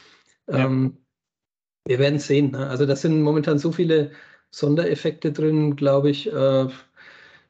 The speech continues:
Speaker 2: also ja, wir haben, wir haben Faktoren, um jetzt wieder so ein bisschen zu,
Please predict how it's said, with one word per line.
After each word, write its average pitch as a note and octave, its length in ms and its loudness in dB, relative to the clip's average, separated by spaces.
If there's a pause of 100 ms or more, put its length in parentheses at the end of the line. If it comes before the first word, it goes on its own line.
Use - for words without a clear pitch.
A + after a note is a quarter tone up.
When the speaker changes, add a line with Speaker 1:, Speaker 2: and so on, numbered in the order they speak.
(320)
Speaker 2:
also C#3 320 -2 (460)
ja, B2 260 0
wir B2+ 100 0
haben, D#3 240 -2
wir C#3 120 0
haben E3 140 0
Faktoren, E3+ 800 -2 (200)
um D3+ 160 -4
jetzt C#3+ 200 -2
wieder C#3+ 140 2
so C#3+ 100 0
ein C#3 40 -2
bisschen C#3 280 -2
zu, C#3+ 200 -2